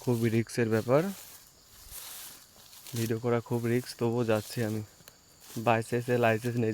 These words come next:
যদি তাড়া করে, হুম, মা-, এ-, একে ধরে পগার পার হতে হবে, নাইতে খুব সমস্যা। দেখছেন কীভাবে তাকাচ্ছে আমার দিকে? দেখুন,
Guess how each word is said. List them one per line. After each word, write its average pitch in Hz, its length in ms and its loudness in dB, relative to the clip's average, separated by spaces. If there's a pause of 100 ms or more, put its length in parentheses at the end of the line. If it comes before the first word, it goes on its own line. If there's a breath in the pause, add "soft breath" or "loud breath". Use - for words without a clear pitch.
যদি 113 180 2
তাড়া 117 260 4 (100)
করে, 135 180 2 (1600 loud breath)
হুম, 131 160 4 (1000 loud breath)
মা-, 120 280 2 (140)
এ-, 123 100 2 (100)
একে 127 240 0
ধরে 127 180 4 (100)
পগার 120 300 2
পার 120 200 6
হতে 110 240 -2
হবে, 107 300 -2
নাইতে 113 240 -2 (100)
খুব 117 120 -6 (100)
সমস্যা। 113 440 -2 (3000)
দেখছেন 180 360 -4 (440)
কীভাবে 120 360 0
তাকাচ্ছে 117 380 -2
আমার 139 200 0
দিকে? 156 180 -4 (2250 loud breath)
দেখুন, 117 300 -2